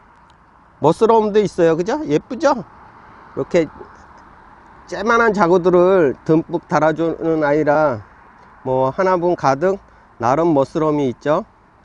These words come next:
이 아이는 좀스럽지만 너무나 예쁜 존바이솔이랍니다. 원래는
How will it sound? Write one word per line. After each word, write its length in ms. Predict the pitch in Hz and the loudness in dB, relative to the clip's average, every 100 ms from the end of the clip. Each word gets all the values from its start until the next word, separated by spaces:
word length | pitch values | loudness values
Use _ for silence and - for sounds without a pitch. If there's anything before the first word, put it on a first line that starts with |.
| - | -8
이 80 | 120 | -2
아이는 680 | 143 143 143 - 170 220 247 _ _ _ _ _ _ _ _ _ _ _ _ _ _ _ _ _ _ _ _ _ _ _ - | 0 0 -4 -4 -2 -2 -4 _ _ _ _ _ _ _ _ _ _ _ _ _ _ _ _ _ _ _ _ _ _ _ -2
좀스럽지만 1120 | 139 143 135 135 123 - 156 185 208 214 233 - _ _ _ _ _ | 2 2 2 0 -2 -2 2 4 4 2 -2 -10 _ _ _ _ _
너무나 400 | 120 127 135 135 | -4 0 0 0
예쁜 580 | 127 123 - 185 208 202 | 0 -2 -2 0 2 2
존바이솔이랍니다. 1040 | 165 160 139 135 156 139 135 127 123 117 101 | 0 0 0 0 -2 -2 -4 -4 -4 -4 -4
원래는 460 | 107 143 349 247 | -2 2 2 0